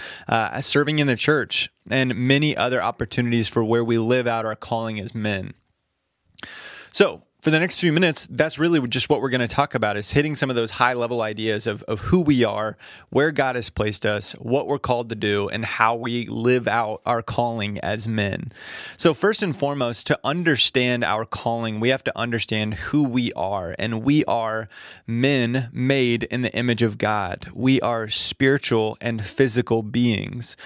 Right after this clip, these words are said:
When in Genesis, God formed man out of the dust of the ground, he gave him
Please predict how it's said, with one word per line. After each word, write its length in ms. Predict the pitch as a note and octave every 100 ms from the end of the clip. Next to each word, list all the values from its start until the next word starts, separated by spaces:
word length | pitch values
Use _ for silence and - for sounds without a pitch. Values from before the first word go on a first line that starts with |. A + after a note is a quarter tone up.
| - - -
When 400 | C3 C3+ C3 B2
in 240 | C3+ C3 A#2
Genesis, 760 | A2+ C3+ C#3+ A#2+ B2 A2+ G#2+
God 360 | A#2+ B2 A#2+ A2+
formed 600 | - C3+ C#3 C#3+ C3 A#2
man 360 | B2 A#2+ A#2+
out 200 | F#2 A2+
of 80 | A2+
the 60 | A2
dust 380 | G2 A#2 -
of 100 | A#2
the 60 | A2
ground, 420 | G#2+ A2+ A#2 A2+
he 140 | G#2 A#2
gave 320 | A#2 A#2+ A#2
him 180 | A#2